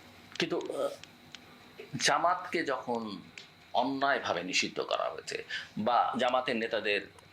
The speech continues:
কর্মীদের উপরে অন্যায় আচরণ করা হয়েছে, আমি কিন্তু সব জায়গায় তার বিরোধিতা করেছি, প্রচুর সাক্ষী আছে। এবং, আহ, জামাতের যে, আহ,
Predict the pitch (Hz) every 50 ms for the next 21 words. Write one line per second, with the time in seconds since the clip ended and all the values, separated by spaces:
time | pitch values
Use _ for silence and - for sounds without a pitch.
0 | - - - - - 110 110 107 110 110 104 107 104 101 92 - 101 101 - -
1 | 104 104 107 104 104 101 - - - - 160 139 131 113 - - 160 - - -
2 | - - - - - - - - - - 143 147 - - - - - 85 - -
3 | - - - - - - - - - - - 139 127 - - - - - 78 78
4 | - - - - - - - - - - - - 73 - - - - - - -
5 | 80 76 - - - - - - - - - - - - - - - - - -
6 | - - - - - - - - - - - - - - - - - - - -
7 | - - - 196 180 165 - - - - - - - 92 - - 147 143 151 165
8 | 165 175 160 151 - - - - 113 110 - - - - - - 107 87 69 -